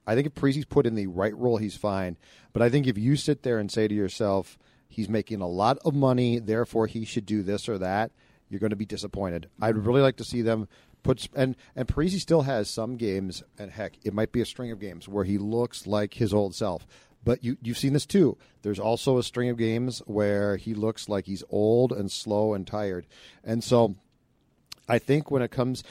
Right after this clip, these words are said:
see, my, my hope, Collar, was that Coyle would begin to emerge because he's young, but he's certainly been around for a while now,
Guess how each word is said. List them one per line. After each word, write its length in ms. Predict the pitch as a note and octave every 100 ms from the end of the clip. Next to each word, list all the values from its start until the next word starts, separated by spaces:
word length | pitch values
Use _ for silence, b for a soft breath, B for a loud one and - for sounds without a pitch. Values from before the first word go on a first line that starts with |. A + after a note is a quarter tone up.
| B
see, 260 | - C#3 - b b b -
my, 280 | A2+ C3 -
my 140 | B2+
hope, 200 | D3+ D3 - _
Collar, 380 | - A#2 G#2+ G#2+ -
was 300 | G#2+ G2+ F#2
that 260 | G2+ F2+
Coyle 460 | - - C3+ C3+ C3
would 160 | G#2 F2+
begin 340 | G#2 G#2+ A#2
to 160 | - A2
emerge 500 | G2+ G2 A2+ C3+ G#2+
because 380 | A2+ - G#2 G#2+
he's 240 | G2+ F#2
young, 520 | F#2+ G2+ A#2 C3+ D#3
but 300 | A#2+ F#2+ A#2
he's 100 | G#2
certainly 280 | - C#3+ A#2+ G#2 _
been 140 | - A2
around 260 | G2+ A2
for 120 | A2+ D3+
a 40 |
while 240 | C3+ C3+
now, 280 | C3+ C#3 C#3+